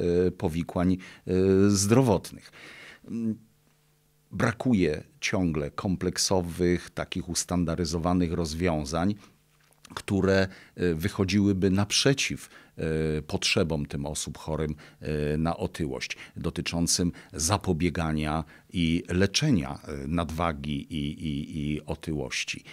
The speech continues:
E, a także tych powikłań, które na późniejszym etapie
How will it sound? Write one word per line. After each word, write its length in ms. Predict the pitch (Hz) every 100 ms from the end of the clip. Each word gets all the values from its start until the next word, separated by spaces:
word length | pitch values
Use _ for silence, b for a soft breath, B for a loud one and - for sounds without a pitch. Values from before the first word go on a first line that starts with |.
| B B
E, 800 | - 82 78 78 - - - _ _
a 100 | -
także 520 | - - 71 82 85
tych 220 | 87 87
powikłań, 640 | - 104 110 151 - 76 78
które 640 | - 80 76 76 73 78 -
na 320 | 85 78 73
późniejszym 640 | - 71 76 78 - 85 76
etapie 600 | 73 78 - - 78